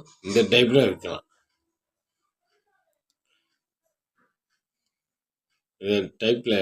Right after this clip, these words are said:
வச்சுட்டு சேவ்ன்றத கொடுத்துரும். சேவ்ன்றத கொடுத்ததும் சேவ் ஆயிடும். ஆட்டோமேட்டிக்கா நம்ம எண்டு ஸ்கிரீனை அந்த வீடியோவுக்கு சூஸ் பண்ணியாச்சு. ஓகே ஆச்சு.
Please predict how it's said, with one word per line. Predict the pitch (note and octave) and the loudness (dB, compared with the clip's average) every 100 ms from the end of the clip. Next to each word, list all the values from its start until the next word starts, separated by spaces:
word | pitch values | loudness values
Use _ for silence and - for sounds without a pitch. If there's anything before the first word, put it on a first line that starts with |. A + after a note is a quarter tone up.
| - - | -4 -8
வச்சுட்டு | F2+ - G2+ E2 G2 B2+ - - | -10 -10 -12 -4 0 0 0 6
சேவ்ன்றத | F3+ G3+ F#3+ B2+ B2 - D#3+ - - - | 10 10 10 8 4 2 0 -2 -14 -8
கொடுத்துரும். | B2 - E2+ - _ _ _ _ _ _ _ _ _ _ _ - | -6 -4 -6 -8 _ _ _ _ _ _ _ _ _ _ _ 6
சேவ்ன்றத | D3 D#3+ C#3+ B2+ G#2+ | 8 8 6 2 0
கொடுத்ததும் | G2+ A2+ E3+ D#3+ B2 | 0 2 2 2 4
சேவ் | C#3 B2 G#2+ | 4 6 2
ஆயிடும். | G2+ E3+ C#4+ - _ - - _ _ _ _ A#2 | 4 4 4 -2 _ -20 -20 _ _ _ _ 0
ஆட்டோமேட்டிக்கா | C3+ D3 C#3 D3+ | 4 8 10 10
நம்ம | C#3 A#2+ A2 | 8 6 6
எண்டு | A2 B2+ | 4 2
ஸ்கிரீனை | B2 B2+ G3+ | 4 6 8
அந்த | E3 C3+ | 8 6
வீடியோவுக்கு | B2+ A#2 G#2 F#3+ F#3+ - _ _ _ _ _ _ _ _ _ _ _ _ _ _ _ - _ _ _ _ _ - | 6 4 6 4 4 -4 _ _ _ _ _ _ _ _ _ _ _ _ _ _ _ -20 _ _ _ _ _ 6
சூஸ் | C#3 C#3 - | 6 6 -2
பண்ணியாச்சு. | G#2+ F2 D#2+ - - _ _ _ _ _ _ _ _ _ _ _ _ _ - G#2+ | -4 -2 -4 -6 -10 _ _ _ _ _ _ _ _ _ _ _ _ _ -4 -2
ஓகே | G#2+ A2 | 2 0
ஆச்சு. | F2 - | 0 -8